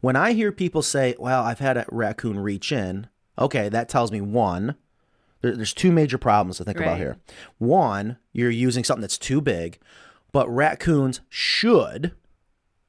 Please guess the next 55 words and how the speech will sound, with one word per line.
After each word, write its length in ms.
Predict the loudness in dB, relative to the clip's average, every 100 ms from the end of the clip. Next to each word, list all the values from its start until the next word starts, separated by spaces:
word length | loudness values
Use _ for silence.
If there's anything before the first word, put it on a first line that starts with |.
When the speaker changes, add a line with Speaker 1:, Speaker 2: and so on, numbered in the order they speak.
| _
Speaker 1:
be 120 | 0 2
a 40 |
nocturnal 500 | 2 0 0 0 0
creature. 480 | 2 0 0 -4 -6 _ _ _ _ _ _ _ _ _ _ _ -12
Speaker 2:
Yes. 440 | -4 -4 -4 -12 -16 _ -8 0
Speaker 1:
The 80 |
raccoons 840 | 0 2 0 -2 0 2 4 2 0
shouldn't 320 | -2 2 4
even 100 | 2
be 80 | 4
able 120 | 4
to 40 | 4
get 120 | 0
near 640 | 0 0 0 2 0 0 -2
your 160 | -2
chickens 760 | -2 -2 -2 -4 -14 -10 -10 -12 _ _ _ _ 0
at 200 | 0 0
night. 600 | -4 -4 -8 -10 -10 -10 _ _ -20 -20 -6 0
And 340 | 2 2 2
what 160 | 0 2
happens 360 | 2 2 0
is 80 | -2
people 220 | -2 -2
talk 180 | 2 2
about, 180 | 2 2
"Well, 80 | 2
they 120 | 2
ripped 180 | 0 0
them 140 | 0
out 180 | 2 0
in 80 | 0
the 80 | -2
run 300 | 0 2 2
area." 400 | 0 -4 -4 -6
So 120 | -2
that 120 | -2
tells 320 | 0 0 2 0
me 300 | -2 -4 -4
something's 360 | -2 -2 -2
wrong 300 | 0 0 0
with 120 | -2 -4
the 80 |
design. 420 | -4 -2 0 0 0
So 80 |
we 60 | -2
gotta 120 | -2 -2
think 180 | -2
about 300 | 2 4 4
even 180 | 2 0
the 60 | 0
Speaker 2:
Right. 60 | 0
Speaker 1:
design 360 | -2 0 2 0
of 60 |
the 60 | -2
coop, 360 | -4 -4 -4